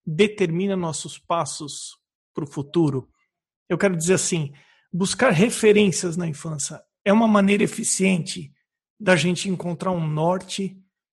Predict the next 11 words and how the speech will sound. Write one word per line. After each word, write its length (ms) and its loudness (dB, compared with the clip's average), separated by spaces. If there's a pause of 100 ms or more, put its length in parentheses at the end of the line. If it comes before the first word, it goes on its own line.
(640)
em 100 0
relação 420 2
ao 100 -2
caminho 540 0
que 100 -6
a 40 -4
gente 280 -4
deve 360 2
seguir 280 -8
no 100 -8
futuro, 580 -10